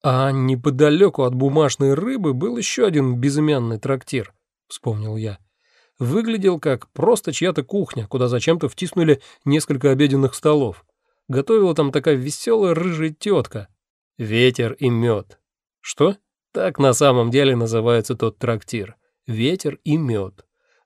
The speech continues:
Но вывеску однажды кто-то спер, а делать новую не стали.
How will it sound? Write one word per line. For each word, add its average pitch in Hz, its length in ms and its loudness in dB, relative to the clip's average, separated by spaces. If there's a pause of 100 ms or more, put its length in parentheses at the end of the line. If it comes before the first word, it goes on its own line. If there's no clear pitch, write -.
Но 151 220 2
вывеску 175 480 2
однажды 143 380 0
кто-то 131 280 0
спер, 165 420 2
а 113 100 -6
делать 135 340 0
новую 131 400 2
не 113 120 -2
стали. 92 420 -10